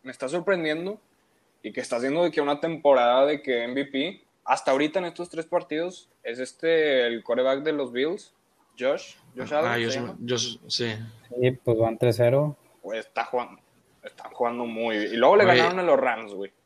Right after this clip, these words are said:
Speaker 2: Y también a Aaron Rodgers. Yo, habían dicho que Green Bay esta temporada no, no iba a traer nada y, o sea, pinche Aaron Rodgers también. Eh, me caga, me caga. Lo odio con todo mi corazón, pero es un, <laughs> es un gran jugador, güey.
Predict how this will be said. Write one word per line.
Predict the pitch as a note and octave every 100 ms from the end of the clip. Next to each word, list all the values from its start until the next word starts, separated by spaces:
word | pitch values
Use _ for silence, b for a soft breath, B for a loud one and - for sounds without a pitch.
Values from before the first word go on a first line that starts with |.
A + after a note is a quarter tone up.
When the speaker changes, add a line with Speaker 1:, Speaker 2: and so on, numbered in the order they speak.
| _ -
Speaker 2:
Y | B2+
también | B2+ B2 A#2 A#2+
a | C#3 C#3+ B2+
Aaron | A2+ B2+ C#3
Rodgers. | A#2+ A2 C3+ C3 A#2+ - - - - _ _ _ _ _ B2
Yo, | C3+ C#3 C#3 G#2+
habían | C3 C3+
dicho | C#3+ C#3+ E3+
que | C#3+
Green | C3 C3+
Bay | D3
esta | C#3 C#3
temporada | C#3+ C3 B2+ C3
no, | C3 B2+ A#2 A#2
no | A#2+
iba | C3+
a |
traer | C3+ C3+ C3
nada | B2+ C#3 C#3+
y, | A#2+ G#2 - _ B B B B B _ _ -
o |
sea, | F#2+ G#2 G2
pinche | G#2 G2+
Aaron | A#2+ C3
Rodgers | A2+ C3+ C3
también. | G#2+ G#2 A2 A2
Eh, | C3+
me | C#3
caga, | F3 F3 C3+ A2+ A2+
me | B2+
caga. | - D3+ C3+
Lo | B2+ D#3
odio | F3 G3+
con | F3+ C#3+
todo | E3
mi | F#3+
corazón, | E3+ B2+ D3 E3+ F#3
pero | C3 B2+
es |
un, | D#3+ D#3 C#3+ - -
<laughs> | -
es | B2+ C3+ E3
un | D#3+
gran | D3 D3
jugador, | D#3+ D3+ G#2+ G#2 G#2+ G2
güey. | G2